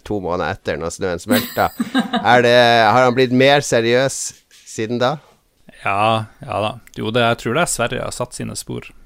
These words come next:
Speaker 2: Det har det.
Speaker 1: Ja. Det er godt å høre. Men er du sånn ordentlig onkel? Fordi det her,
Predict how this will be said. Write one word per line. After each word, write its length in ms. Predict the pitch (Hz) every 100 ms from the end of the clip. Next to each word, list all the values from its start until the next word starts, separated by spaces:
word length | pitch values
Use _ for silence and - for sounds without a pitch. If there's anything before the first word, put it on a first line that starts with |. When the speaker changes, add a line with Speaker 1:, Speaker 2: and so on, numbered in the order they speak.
| - _ -
Speaker 2:
Det 80 |
har 160 | 101 113
det. 80 | 104 _ _ _ -
Speaker 1:
Ja. 140 | - - - - - - - - - - - _ _ _
Det 100 | 139 143
er 140 | 151
godt 320 | 147 160 156 156
å 80 |
høre. 360 | 143 143 139 139 135 131 127 147
Men 60 |
er 140 | 160 180
du 60 | 160
sånn 160 | 160 143
ordentlig 420 | 131 147 190 170
onkel? 400 | 196 202 233 226
Fordi 200 | 208 147 139
det 160 | 131
her, 200 | 135 131